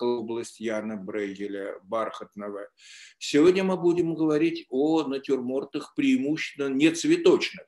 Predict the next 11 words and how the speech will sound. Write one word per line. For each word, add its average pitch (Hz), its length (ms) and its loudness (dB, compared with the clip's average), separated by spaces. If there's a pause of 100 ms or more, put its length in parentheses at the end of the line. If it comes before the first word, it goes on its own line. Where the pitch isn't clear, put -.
хотя, 117 480 -6 (440)
э, 113 260 -2
цветы, 123 600 0
букеты 123 400 -2
цветов 143 540 -2
будут 131 260 -4
там 113 180 -2
присутствовать, 135 800 -4
но 123 240 -2
не 120 280 -2
как 123 340 -6